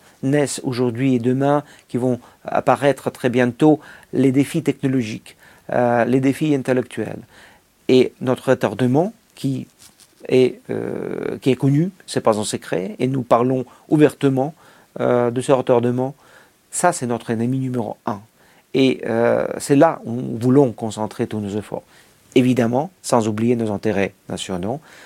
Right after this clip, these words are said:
sans op-, euh, sans oublier la nécessité de maintenir, euh, disons, nos capacités militaires à un niveau élevé. Mais même si on parle de ces, euh, efforts militaires, je vous rappelle que le budget militaire,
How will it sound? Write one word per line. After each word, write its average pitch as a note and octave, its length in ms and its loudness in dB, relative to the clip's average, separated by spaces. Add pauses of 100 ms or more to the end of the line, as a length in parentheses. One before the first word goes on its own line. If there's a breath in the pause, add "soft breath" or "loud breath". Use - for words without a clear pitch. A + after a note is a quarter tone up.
(140)
sans B2 260 0
op-, A#2+ 260 -2
euh, C3 80 0
sans C3 240 -2
oublier B2 440 2 (480 loud breath)
la A#2+ 220 -2
nécessité C3+ 520 -4
de B2+ 100 2
maintenir, C#3 600 0 (420 loud breath)
euh, A2+ 960 2
disons, A2+ 360 -4
nos B2 80 -2
capacités C3 520 -2
militaires A#2+ 540 0 (380 loud breath)
à C#3 60 2
un C3+ 40 4
niveau A#2+ 460 0 (100)
élevé. A#2 500 -2 (540 loud breath)
Mais C#3 120 4
même E3+ 260 4
si - 160 -4
on C#3 100 0
parle C3+ 420 2 (220)
de B2 200 -4
ces, C3+ 420 0
euh, - 320 -6
efforts B2+ 280 4
militaires, C3 540 4 (320 soft breath)
je B2 100 -2
vous C3 80 4
rappelle C#3+ 340 4
que B2+ 260 0 (240 loud breath)
le C#3 80 -4
budget C#3 280 2
militaire, C3+ 520 4